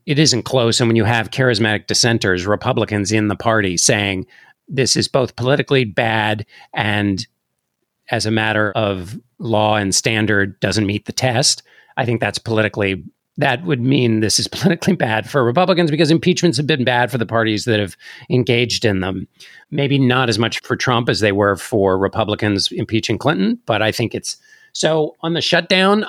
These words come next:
I don't know. I think on the shutdown, it's a little bit more mixed, because Biden seems to take on the, the political pain for anything that happens that's messy and that, that might hurt the economy. And so while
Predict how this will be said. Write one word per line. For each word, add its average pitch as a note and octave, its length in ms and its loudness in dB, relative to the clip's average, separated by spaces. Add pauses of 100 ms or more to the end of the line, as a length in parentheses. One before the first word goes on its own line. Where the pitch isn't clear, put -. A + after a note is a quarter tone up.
I D#3+ 80 0
don't F3 200 4
know. D#3 460 2
I C3 80 0
think D#3 180 2
on D#3 80 2
the C#3+ 80 2
shutdown, C3 580 0
it's A2 360 -4
a D3 80 -4
little C3 180 0
bit A#2 160 0
more A#2 220 2
mixed, A2 520 -2 (360)
because G#2 720 0
Biden A2 420 0
seems G#2 300 2
to G#2 100 -8
take G#2+ 240 0
on G#2 220 2
the, F#2 100 -2 (200)
the A2 100 0
political G#2+ 440 -2
pain G2 460 -2
for G2 420 2
anything G#2+ 460 0
that F2+ 100 0
happens F#2+ 640 -2 (340)
that's A2 220 0
messy G2+ 560 2
and F#2+ 400 -4 (200)
that, G2 260 -6
that G2+ 240 -6
might G2+ 220 -2
hurt A2 180 0
the A2 80 0
economy. G2 640 0 (260)
And G2+ 160 -6
so G#2+ 240 0
while G#2 560 2